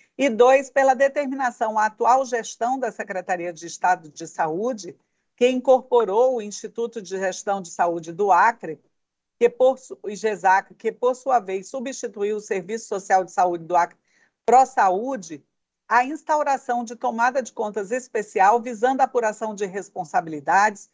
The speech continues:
definição das tensões pertinentes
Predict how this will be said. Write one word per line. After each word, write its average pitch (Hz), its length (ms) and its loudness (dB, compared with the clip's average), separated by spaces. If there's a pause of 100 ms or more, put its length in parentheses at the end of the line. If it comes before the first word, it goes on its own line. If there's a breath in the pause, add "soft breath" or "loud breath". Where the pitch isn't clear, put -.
(300 soft breath)
definição 247 580 2
das 233 220 -2
tensões 220 480 -10
pertinentes 208 880 -10